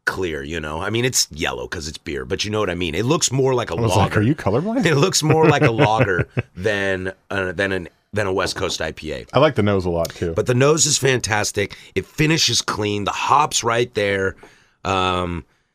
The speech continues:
Speaker 1: I don't know, you know, I'm still, this palate's still trying to learn, like, some key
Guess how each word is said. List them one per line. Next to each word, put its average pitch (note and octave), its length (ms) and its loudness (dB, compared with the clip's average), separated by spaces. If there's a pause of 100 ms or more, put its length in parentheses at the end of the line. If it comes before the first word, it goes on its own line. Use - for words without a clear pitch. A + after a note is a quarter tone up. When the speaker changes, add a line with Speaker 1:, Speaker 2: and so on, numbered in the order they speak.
(360)
Speaker 1:
I B2+ 60 2
don't G3+ 280 2
know, F3+ 360 2
you D#3+ 160 0
know, D3 180 2
I'm E3+ 180 0
still, F3+ 440 0
this E3 200 -2
palate's D#3+ 320 0
still E3 180 -2
trying D3 220 2
to C#3+ 40 0
learn, C3+ 300 2
like, C3 160 0
some B2 160 -2
key C3 560 0